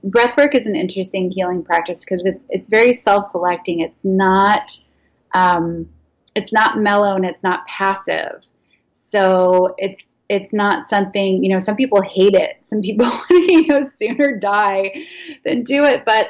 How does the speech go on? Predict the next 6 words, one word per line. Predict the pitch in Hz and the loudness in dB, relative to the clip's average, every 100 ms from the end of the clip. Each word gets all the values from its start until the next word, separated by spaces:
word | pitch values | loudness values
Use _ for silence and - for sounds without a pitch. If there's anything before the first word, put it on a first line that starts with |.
| - | -4
um, | 208 208 202 196 _ _ _ - - | -4 -2 -4 -10 _ _ _ -20 -18
you | - 220 | -6 -2
know, | 214 202 - | 0 0 0
I | 214 | 0
was, | 214 214 196 | 0 -2 -2
uh, | 202 190 180 180 | -2 0 0 -2